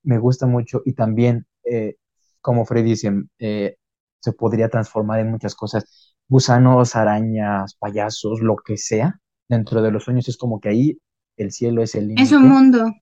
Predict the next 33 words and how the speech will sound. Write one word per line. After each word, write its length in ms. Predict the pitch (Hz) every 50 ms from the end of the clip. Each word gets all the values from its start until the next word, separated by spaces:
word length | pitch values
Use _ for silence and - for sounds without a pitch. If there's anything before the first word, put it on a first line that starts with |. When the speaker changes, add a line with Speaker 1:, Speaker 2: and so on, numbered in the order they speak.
| _ _ _ _ _ _ _ _
Speaker 1:
Ajá, 460 | - - - - 120 113 104 101 - _
entonces 440 | - 123 113 - 123 123 127 143 127 131
es 120 | 131 131
lo 140 | 131 127 120
que 100 | - 107
yo 120 | 110 110
creo 140 | 117 117 117
que 280 | 117 - 110 104 - - _ _ _
también 240 | 104 104 110 117 117
siempre 300 | - 127 117 120 117 107
le 80 | 104 101
dio 120 | 101 107 113
un 120 | 113 113
plus 380 | - - 120 123 143 143 - _ _ _ _ _ _
y 80 | - 104
que 100 | - 113
hizo 140 | 104 120 104
que 80 | - 104
a 20 |
mí 100 | 101 110
me 120 | 113 113 98
terminara 340 | 110 95 98 98 104 104 101
gustando 280 | 90 - - 107 104
todavía 420 | - 110 101 101 101 101 104 104 101
más 300 | 101 101 101 101 - -
Freddy. 280 | - 104 104 95 - - _ _ _ _ _ _ _ _ _ _ _ _ _ _ -
Speaker 2:
Ok, 260 | 247 254 262 247 247 226 220 220 233 233
ok. 220 | 220 208 208 208
Bueno, 200 | 214 220 220 214
ahí 200 | 208 208 233 247 247 233
yo 80 | 233 233
voy 160 | 226 220 220 214
a 220 | 208 208 214 _